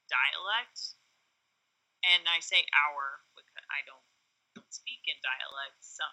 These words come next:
uh, but I do sometimes because, um, because it's comfortable. But, uh, but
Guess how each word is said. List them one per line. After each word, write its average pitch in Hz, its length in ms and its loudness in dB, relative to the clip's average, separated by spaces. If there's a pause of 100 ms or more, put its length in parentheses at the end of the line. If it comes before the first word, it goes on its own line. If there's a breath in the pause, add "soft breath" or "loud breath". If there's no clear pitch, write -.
(120)
uh, - 140 0
but 151 240 4
I 151 160 12
do 247 160 -4
sometimes 175 760 4
because, 151 760 0 (220)
um, 143 400 -2 (1040)
because 165 340 -6
it's - 140 -12
comfortable. 185 560 -8 (960)
But, 180 400 12 (720)
uh, 165 360 8 (1040)
but 185 180 8